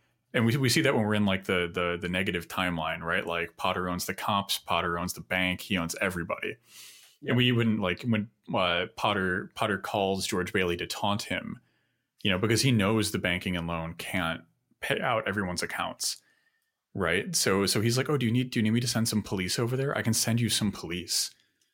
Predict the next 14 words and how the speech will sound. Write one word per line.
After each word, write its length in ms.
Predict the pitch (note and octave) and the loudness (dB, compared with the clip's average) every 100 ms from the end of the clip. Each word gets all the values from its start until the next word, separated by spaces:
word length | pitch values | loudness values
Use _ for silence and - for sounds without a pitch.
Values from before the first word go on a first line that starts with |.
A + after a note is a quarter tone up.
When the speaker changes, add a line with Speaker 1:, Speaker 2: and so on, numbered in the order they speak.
| _ | _
Speaker 2:
Yeah. 220 | C#3+ B2+ - | -4 -2 0
Speaker 1:
Right? 260 | F#2 F2+ | 0 0
Like, 220 | E2+ F2 | 0 -2
he, 420 | - - B2 G#2+ - | -4 -8 -6 -6 -6
his 300 | - A2 F#2+ | 2 2 4
ownership 380 | B2 B2 A#2+ G2 | 4 4 4 2
of 120 | F2+ | 0
the 80 | F#2 | -2
town 320 | - F2 F2 | -2 -2 -2
is 80 | - | -4
complete 380 | - - F#2+ | -6 -2 0
at 80 | D#2+ | 0
this 160 | - - | -2 -6
point. 320 | - F2 | -4 -4